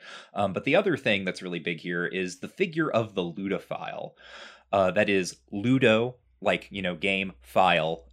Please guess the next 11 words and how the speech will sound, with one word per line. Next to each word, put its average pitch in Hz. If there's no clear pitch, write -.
uh, 85
you 87
know, 78
lover. 82
So 87
the, 92
the, 95
the 92
game 92
lover, 80
ludophile. 82